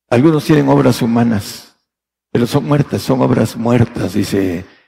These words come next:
el seis dos, el seis uno de Hebreos. Dice que sigamos adelante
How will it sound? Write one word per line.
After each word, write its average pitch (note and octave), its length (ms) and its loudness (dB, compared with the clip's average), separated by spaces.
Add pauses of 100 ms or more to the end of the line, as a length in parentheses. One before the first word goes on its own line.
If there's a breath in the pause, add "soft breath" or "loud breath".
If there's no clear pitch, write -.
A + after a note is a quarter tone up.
(160)
el F#2+ 500 4
seis - 680 0
dos, A2+ 420 -4
el A2 120 -4
seis C3 280 0
uno B2+ 340 -2 (760)
de F#2 1120 0
Hebreos. A#2 760 2 (440)
Dice B2+ 280 2
que G#2+ 120 4
sigamos A#2 420 0
adelante A#2+ 680 -2